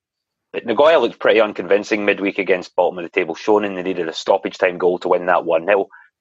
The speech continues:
Kawasaki at three to four is just, it is too big a price for me not to be all over.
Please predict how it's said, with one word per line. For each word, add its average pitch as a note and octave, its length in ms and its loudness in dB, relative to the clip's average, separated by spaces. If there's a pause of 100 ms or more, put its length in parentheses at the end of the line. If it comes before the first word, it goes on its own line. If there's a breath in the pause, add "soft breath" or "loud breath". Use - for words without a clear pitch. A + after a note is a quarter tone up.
(140)
Kawasaki F#2+ 680 2
at - 80 -6 (260)
three F2+ 200 -4
to - 60 -10
four D#2 480 0
is D#2 140 -8
just, - 300 -6
it F2 120 -2
is E2 160 -4
too G#2 160 0
big F2 140 2
a D#2 60 0
price E2 280 -2
for F2 120 -6
me D#2+ 80 -6
not D#2+ 220 0
to - 60 -20
be E2+ 120 0
all D#2 200 2
over. D2+ 200 -2